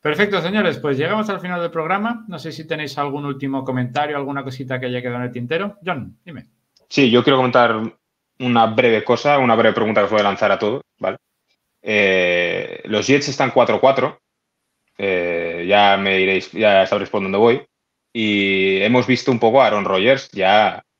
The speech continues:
Speaker 2: sin muletas, sin nada, entrando, paseando, que a poco más y se pone a bailar en la entrada al vestuario. Y mi pregunta es, yo no era muy creyente en estas cosas, pero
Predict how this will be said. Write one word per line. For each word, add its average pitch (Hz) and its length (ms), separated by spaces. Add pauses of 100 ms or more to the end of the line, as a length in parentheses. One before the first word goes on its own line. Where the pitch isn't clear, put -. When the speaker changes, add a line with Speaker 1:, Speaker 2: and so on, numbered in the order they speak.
Speaker 2:
sin 87 240
muletas, 101 680
sin 92 200
nada, 117 440
entrando, 107 400
paseando, 110 560
que 101 160
a 95 80
poco 101 180
más 104 300
y 101 160
se - 100
pone 104 160
a 98 40
bailar 98 340
en 95 100
la 95 60
entrada 101 220
al 98 60
vestuario. 107 420 (760)
Y 147 100
mi 151 80
pregunta 156 420
es, - 320 (960)
yo 120 160
no 135 100
era 113 340
muy 101 260
creyente 101 340
en 98 60
estas 98 180
cosas, 143 260
pero 98 320